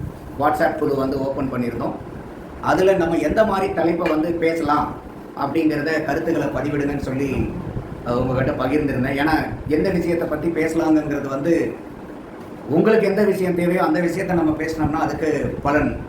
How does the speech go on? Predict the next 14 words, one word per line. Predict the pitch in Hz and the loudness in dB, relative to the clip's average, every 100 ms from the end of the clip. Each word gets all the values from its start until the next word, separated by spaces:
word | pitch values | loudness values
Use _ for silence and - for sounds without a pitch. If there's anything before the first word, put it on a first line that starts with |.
| - | -6
அதிகம். | 131 131 123 - - - - - | -4 -2 -4 -6 -12 -12 -12 -6
நமக்கு | 139 165 165 | 0 2 2
தெரிஞ்ச | 165 165 156 | 2 2 2
விஷயத்தை | 147 151 151 | 0 -2 -2
பேசுறதை | 135 131 131 117 117 | -4 -4 -4 -4 -4
விட | 117 135 - - - - - - - - | -4 -6 -8 -14 -14 -14 -12 -12 -12 -4
அதுல | 135 151 147 | 2 4 4
வந்து | 147 160 151 139 131 | 2 2 2 2 -2
அம்மாவும் | 143 147 151 156 135 | -2 2 2 2 0
போட்டிருந்தாங்க, | 151 143 131 131 139 | -2 0 0 2 0
ஒரு | 127 | 2
ஆடியோ | 127 143 | 2 2
மெசேஜ் | 131 127 123 - | 0 -2 -4 -4
போட்டிருந்தாங்க. | 127 123 120 117 | -4 -2 -2 -2